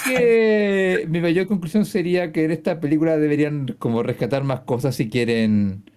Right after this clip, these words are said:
hacer películas de acción, de que hagan el personaje más humano. Porque yo veo Rápido y Furioso y siento que es más los autos que los personajes. <laughs>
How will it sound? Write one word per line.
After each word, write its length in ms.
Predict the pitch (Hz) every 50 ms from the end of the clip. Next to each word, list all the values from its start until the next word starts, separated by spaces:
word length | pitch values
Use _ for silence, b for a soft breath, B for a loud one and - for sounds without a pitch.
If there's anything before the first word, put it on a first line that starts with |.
| _ _ _ _ _ -
hacer 240 | - 120 127 120 107
películas 440 | - 151 135 123 120 131 123 123 107
de 60 | 107 101
acción, 400 | 95 - - 117 113 120 135 127
de 120 | 123 110
que 120 | - 120 113
hagan 180 | 113 120 117
el 80 | 117 107
personaje 640 | - 107 101 - 110 117 117 104 - 127 113 107
más 320 | 101 101 101 110 117 107 -
humano. 560 | 160 131 123 117 117 120 131 143 160 208 - _ _ _ _ _ _ _ _ _ _ _ _ _ _ _ _ _ _ _ _ _ _
Porque 240 | - 120 117 98 143
yo 100 | 135 139
veo 160 | 139 156 156
Rápido 240 | 160 170 160 165 165
y 20 | 139
Furioso 800 | 143 - 127 147 151 151 - 170 160 156 151 147 151 151 - - -
y 320 | - 131 131 127 123 117 104
siento 320 | - 165 143 131 160 117
que 280 | 123 131 123 120 120 117
es 320 | - 131 127 127 127 - 107
más 360 | 110 117 127 123 120 - - - _ _ _ _ _ _ _ _ -
los 180 | 127 120 - -
autos 440 | 131 143 156 151 156 170 - -
que 360 | - - 135 131 131 120 123 123
los 120 | 123 117
personajes. 640 | - - 113 107 123 117 117 107 98 98 - - -
<laughs> 60 | -